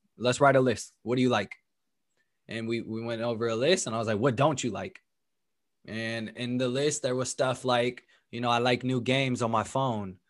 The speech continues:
Uh, I like, uh, um, I like YouTube. I like," you know, just relatable stuff today, TikTok, right? And so I was like, "All right,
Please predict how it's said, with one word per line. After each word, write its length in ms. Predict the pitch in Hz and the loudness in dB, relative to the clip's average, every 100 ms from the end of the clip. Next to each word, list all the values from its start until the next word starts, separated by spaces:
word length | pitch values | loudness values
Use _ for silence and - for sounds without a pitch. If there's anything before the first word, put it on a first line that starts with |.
| _ _ | _ _
Uh, 380 | 101 104 107 104 - - - | -2 0 0 -4 -8 -14 -2
I 120 | 107 | -2
like, 560 | 110 117 117 113 113 - - | 2 2 2 2 -2 -8 -4
uh, 540 | 117 113 113 110 110 - - - | 0 0 0 0 -2 -4 -10 -4
um, 640 | 120 117 110 110 107 107 98 _ _ _ - - | 0 0 0 -2 -2 -6 -8 _ _ _ -18 -4
I 80 | 120 | 0
like 220 | 120 101 | 2 0
YouTube. 600 | 117 131 127 123 107 101 | 0 0 2 0 0 0
I 100 | 110 | 0
like," 360 | 117 113 107 | 2 0 0
you 100 | 175 | 0
know, 220 | 214 170 185 | 4 4 4
just 200 | 180 - | 0 2
relatable 380 | 170 165 117 107 | 4 4 2 -2
stuff 320 | 104 92 - | -4 -6 -8
today, 260 | - 95 95 | -4 -4 -2
TikTok, 520 | - 175 117 92 - - | 0 2 0 0 -6 -6
right? 360 | 120 139 127 _ - _ _ | -2 -2 -4 _ -20 _ _
And 180 | 127 131 | -6 0
so 220 | 147 127 | 2 4
I 80 | 147 | 4
was 100 | 139 | 2
like, 120 | 135 | 4
"All 60 | 123 | 4
right, 220 | 123 | 2